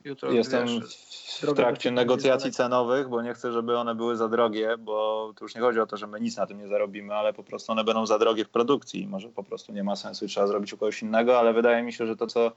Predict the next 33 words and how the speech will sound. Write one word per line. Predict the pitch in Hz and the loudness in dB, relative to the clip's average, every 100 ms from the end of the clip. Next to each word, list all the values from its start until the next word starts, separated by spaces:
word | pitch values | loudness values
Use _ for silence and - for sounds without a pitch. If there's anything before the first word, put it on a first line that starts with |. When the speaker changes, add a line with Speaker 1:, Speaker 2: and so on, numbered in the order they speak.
| _ _ - | _ _ -4
Speaker 2:
jest | 117 120 - | 0 2 4
teraz, | 123 120 117 | 4 4 0
jest | 110 | -4
dosyć | 110 117 104 | -6 -6 -6
wytrzymałe, | 110 - 113 113 120 123 120 | -4 -4 -2 2 4 4 4
nawet | 110 101 | 0 -2
bardzo | 98 110 123 117 123 123 - _ _ _ _ _ - | 2 4 2 2 0 0 -10 _ _ _ _ _ -12
i | 107 113 117 113 113 113 | -4 -2 0 0 0 -2
chyba | - 110 113 | -4 0 0
będziemy | 110 110 110 101 | 0 -2 -4 -6
się | 104 | -8
starać | - 107 101 - | 0 0 0 -4
to | 101 | -6
tam | 104 | -4
wyprodukować. | 98 104 101 101 117 123 131 - - _ _ _ _ _ _ _ - | -4 -2 -2 0 2 4 2 -2 -20 _ _ _ _ _ _ _ -6
Eee, | 107 110 110 107 110 107 107 107 107 107 101 _ _ _ _ _ _ _ - | 0 2 2 2 0 0 2 2 2 0 -4 _ _ _ _ _ _ _ -4
no | 135 | 2
i | 180 | 2
co? | - 180 123 104 113 123 | 4 4 6 4 0 -4
Eee, | 117 113 113 113 113 - _ _ | 0 2 0 -2 -6 -12 _ _
a, | 151 143 101 | 0 2 2
właśnie, | 123 - 95 | 0 -2 -6
ta | 95 | -10
najważniejsza | 107 110 113 117 - | -8 -8 -8 -10 -8
rzecz. | 95 92 131 | -8 -6 0
Nie | 139 | 2
wiem, | 113 101 | 2 -2
zrobili | 117 120 135 175 165 | -6 0 4 6 6
coś | 151 | 2
z | - | -2
tym | 139 | -6
systemem | 131 127 147 135 | -4 0 2 4
donate'ów, | 120 120 107 110 | 4 4 2 0